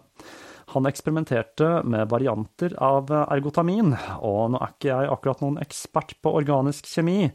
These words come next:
men det han holdt på med kan vel forklares med at han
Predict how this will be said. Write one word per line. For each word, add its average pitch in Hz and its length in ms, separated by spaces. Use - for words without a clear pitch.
men 120 220
det 120 80
han 120 100
holdt 139 240
på 123 160
med 143 320
kan 101 160
vel 101 80
forklares 120 560
med 107 140
at 123 80
han 127 100